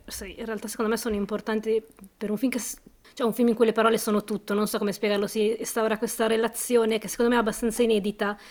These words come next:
tra parole, anche racconto, anche voce fuori campo, anche cose che i personaggi dicono e immagini, <clears throat> e anche tra parole,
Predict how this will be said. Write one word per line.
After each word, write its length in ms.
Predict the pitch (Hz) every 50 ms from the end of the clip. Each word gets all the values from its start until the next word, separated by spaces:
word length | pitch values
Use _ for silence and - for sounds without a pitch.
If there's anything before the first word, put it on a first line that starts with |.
| - - _
tra 200 | _ - 233 214
parole, 640 | - - 233 226 226 220 226 233 240 254 277 294 285 -
anche 280 | - 220 220 220 - 277
racconto, 640 | 240 208 - - - 226 214 202 202 202 196 - 226
anche 260 | 202 208 208 - 233
voce 200 | 196 208 - -
fuori 240 | 196 - 214 202 190
campo, 520 | - - 220 208 214 214 208 214 226 220 226
anche 500 | 220 220 214 208 208 - 233 220 240 - - - _ _ _
cose 260 | _ 240 214 - 240
che 80 | 226 226
i 20 |
personaggi 420 | - 233 - - 247 233 226 247
dicono 340 | 214 247 233 - 269 269 277
e 140 | 269 269 233
immagini, 680 | 220 202 208 208 208 202 202 196 - 220 196 208 220 214 - - - - _ _
<clears throat> 180 | _ - 302 294
e 80 | 285 262
anche 240 | 269 285 285 381
tra 160 | - - 254 233
parole, 540 | - - 220 233 233 240 247 269 262 -